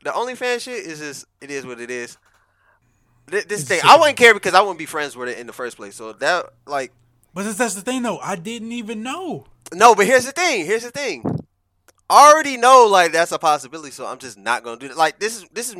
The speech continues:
Speaker 1: this is my approach to it. Like, if you friends with a female, like, if you friends with a female, like,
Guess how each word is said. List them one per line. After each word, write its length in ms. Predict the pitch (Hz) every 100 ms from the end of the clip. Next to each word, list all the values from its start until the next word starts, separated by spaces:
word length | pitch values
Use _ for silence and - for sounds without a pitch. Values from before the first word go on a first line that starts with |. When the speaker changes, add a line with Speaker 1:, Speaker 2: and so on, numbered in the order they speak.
| 165 -
Speaker 1:
this 140 | 180
is 40 |
my 220 | 151 135 127 _ -
approach 360 | - 123 -
to 120 | 104 85
it. 120 | -
Like, 220 | 76 -
if 80 | -
you 120 | 220
friends 200 | 220 165
with 100 | 135
a 20 | 113
female, 340 | 107 98 92
like, 140 | 92
if 120 | 120 147
you 100 | 180
friends 500 | - 151 160 143 127
with 180 | 131
a 60 | 120
female, 360 | 131 120 101
like, 100 | 101